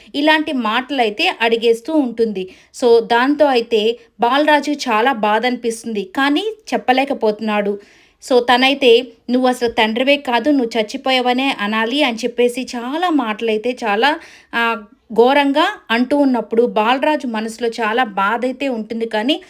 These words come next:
పాపం మళ్ళీ చిన్నికి తెలిస్తే తనే కావేరి, వాళ్ళ అమ్మ ఉష ఇద్దరు ఒక్కరే అనే విషయం చెప్తే తనెక్కడ బాధపడుతుందోనని బాలరాజు అనుకుంటాడు. కానీ already చిన్నికైతే ఉష,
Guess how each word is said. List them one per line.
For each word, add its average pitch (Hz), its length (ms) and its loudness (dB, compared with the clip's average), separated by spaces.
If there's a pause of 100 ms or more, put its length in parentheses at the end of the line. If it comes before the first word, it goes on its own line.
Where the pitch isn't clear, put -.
(240)
పాపం 240 300 0
మళ్ళీ 233 260 0
చిన్నికి 269 440 -2
తెలిస్తే 247 600 -2 (320)
తనే 277 560 2 (380)
కావేరి, 247 680 4
వాళ్ళ 220 180 0
అమ్మ 226 240 -2
ఉష 220 240 -2
ఇద్దరు 240 440 0
ఒక్కరే 226 420 0
అనే 247 180 0
విషయం 220 300 -4 (120)
చెప్తే 240 280 0
తనెక్కడ 220 400 -2
బాధపడుతుందోనని 226 1080 -2 (300)
బాలరాజు 262 500 4
అనుకుంటాడు. 208 640 -4 (100)
కానీ 277 320 0 (200)
already 226 340 0 (120)
చిన్నికైతే 269 720 -4 (300)
ఉష, 262 200 -4